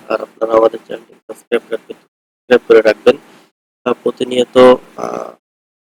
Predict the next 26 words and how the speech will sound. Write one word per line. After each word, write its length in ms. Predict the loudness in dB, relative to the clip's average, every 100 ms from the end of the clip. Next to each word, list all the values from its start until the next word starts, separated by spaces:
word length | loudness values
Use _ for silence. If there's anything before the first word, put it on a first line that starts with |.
| -20
সাধারণ 540 | -4 -2 0 -4 -4
জ্ঞান 300 | 2 2 2 -2 -20
এবং 80 | -10
অন্যান্য 400 | -8 -8 -8 -10 -8
টপিক, 360 | -6 -6 -8 -12 _ _ -20
এছাড়াও 500 | -6 -2 2 0 -2 -10 _ _ _ _
যে 140 | -8
কোনো 200 | -2 -2
চাকরির 440 | 0 0 0 -4 -6
নিয়োগ 420 | -6 2 4 4 0 _ _ _ _
স্বল্প 300 | -10 -6 -6
সময়ের 340 | -4 -4 -4
মধ্যে 320 | -2 -4 0 -2
আপনারা 380 | 0 0 0 0 _ -8
আমাদের 340 | -4 0 0
এখান 200 | 0 -4
থেকে 220 | -14 -10
জানতে 280 | -8 -8 -8
পারবেন 320 | -4 -2 0 -2
এবং 220 | -6 -14 -14
সব 100 | -16 -12
থেকে 200 | 0 0 0 _ _
কম 220 | -2 -2 -2
টাকা 220 | -6 -4
দিয়ে 180 | -6 -6
আমাদের 220 | -8 -8